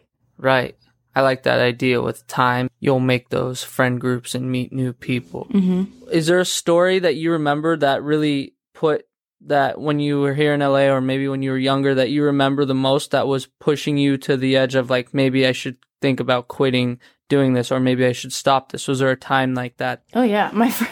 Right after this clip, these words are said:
Speaker 2: <laughs> within the first two years of, uh, of living in Los Angeles, I didn't have enough money to pay my bills some months.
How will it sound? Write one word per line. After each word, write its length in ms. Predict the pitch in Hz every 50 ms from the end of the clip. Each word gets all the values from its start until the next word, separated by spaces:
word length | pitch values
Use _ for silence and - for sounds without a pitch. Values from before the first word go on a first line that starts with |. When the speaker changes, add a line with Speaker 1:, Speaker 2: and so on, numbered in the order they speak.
| - -
Speaker 2:
<laughs> 40 | - -
within 180 | - - 269 262
the 60 | 247
first 320 | 254 - 247 254 247 - -
two 100 | 269 240
years 320 | 220 214 214 220 214 214
of, 140 | 214 196 -
uh, 380 | - 185 190 190 185 180 185 180
of 180 | 190 196 190 180
living 280 | 196 202 202 202 196 196
in 60 | 190
Los 220 | 185 185 180 - -
Angeles, 600 | 180 185 202 202 185 180 180 175 180 175 - -
I 420 | - 185 190 185 175 180 180 175 - - - - - - _ _ _ _ _ _ _ _ -
didn't 200 | 208 202 202 190
have 200 | 190 202 202 190
enough 220 | 190 190 180 - 190
money 240 | 185 180 185 180 175
to 80 | 180
pay 240 | - - - 185 180
my 160 | 175 170 170
bills 500 | 170 156 196 196 190 190 185 185 185 185
some 300 | - - - 185 180 185
months. 560 | 185 185 185 185 190 190 - - - - -